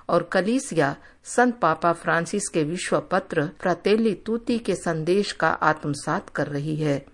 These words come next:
गुइलेर्मो मार्कोनी द्वारा निर्मित और जेसुइट पुरोहितों को सौंपा गया संत पापा पियुस ग्यारहवें द्वारा संचालित प्रसारण का यह विशेष समारोह महामारी के कारण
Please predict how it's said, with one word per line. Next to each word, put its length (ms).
गुइलेर्मो 720
मार्कोनी 580
द्वारा 400
निर्मित 520
और 260
जेसुइट 540
पुरोहितों 600
को 160
सौंपा 440
गया 380
संत 280
पापा 360
पियुस 480
ग्यारहवें 540
द्वारा 340
संचालित 800
प्रसारण 580
का 180
यह 260
विशेष 500
समारोह 800
महामारी 540
के 180
कारण 440